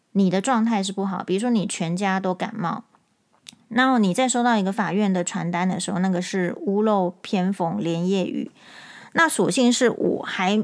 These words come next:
那时候我的身体不是糟的哦，就别人，呃，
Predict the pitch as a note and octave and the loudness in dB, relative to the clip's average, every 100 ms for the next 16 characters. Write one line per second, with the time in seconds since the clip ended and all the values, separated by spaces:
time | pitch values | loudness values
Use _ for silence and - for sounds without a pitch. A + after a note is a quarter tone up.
0 | - D#4 C4+ C4 F3 D#3+ F3+ A3+ A#3+ G3+ | -2 -4 -2 -2 -2 -2 -2 -2 -2 -4
1 | - - F#3+ A#3 A#3+ - A#3 G3 G3+ F#3+ | -10 -8 -6 0 2 4 4 4 2 0
2 | F3 A3 G#3 F#3 G3 A3 - - _ - | 0 0 -2 -2 -2 -4 -6 -14 _ -20
3 | - G#3 G3 F#3 F3 F3 E3+ | -8 -4 -2 -2 -2 -2 -2